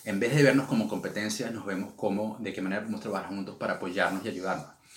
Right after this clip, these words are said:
Y yo siempre digo, ¿no? ¿Cuántos restaurantes italianos no hay en Londres y en todas partes del mundo? Y ellos no son competencia, ¿no? Todos tienen mercados distintos, todos tienen estilos diferentes y todos, eh, son atractivos a diferentes personas, ¿no?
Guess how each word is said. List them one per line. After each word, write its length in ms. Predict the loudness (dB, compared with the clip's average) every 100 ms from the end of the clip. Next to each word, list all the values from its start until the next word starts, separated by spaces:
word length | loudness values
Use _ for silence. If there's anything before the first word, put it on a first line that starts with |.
| -6
Y 80 | -4
yo 40 |
siempre 300 | -2 0 2
digo, 260 | 2 2 -2
¿no? 200 | -8 -12 -20 -20 -20 0
¿Cuántos 400 | 4 4 2 -2
restaurantes 500 | -4 -2 -2 -2 -4
italianos 400 | -4 -2 -2 -4
no 120 | -4
hay 100 | -2
en 80 | -2
Londres 580 | -2 -4 -8 -10 -16 -18 _ -8
y 60 |
en 80 | -4
todas 200 | -4 -4
partes 240 | -2 -2 -2
del 120 | -4
mundo? 340 | -4 -4 -8 -14 -20 -20 _
Y 120 | 0
ellos 160 | 2 2
no 140 | 0
son 260 | 0 -2 0
competencia, 720 | 0 0 -2 -4 -4 -8 -12 -18 -20 -18 -10
¿no? 280 | -10 -10 -14 -20 _ -4
Todos 340 | 2 4 2 -2
tienen 480 | -4 -4 -4 -6
mercados 400 | -8 -6 -4 -4
distintos, 500 | -6 0 2 2 0
todos 260 | -4 -4 -2
tienen 300 | -2 0 -2
estilos 400 | -6 -6 -6 -6
diferentes 560 | -6 -2 0 0 -2 -10
y 60 |
todos, 420 | -6 -4 -4 -6 -10 -20 _
eh, 360 | -8 -6 -6 -8
son 160 | -4 0
atractivos 420 | 0 0 0 0
a 60 | -2
diferentes 420 | -4 -4 -6 -8
personas, 560 | -8 -6 -4 -6 -6 -10
¿no? 180 | -12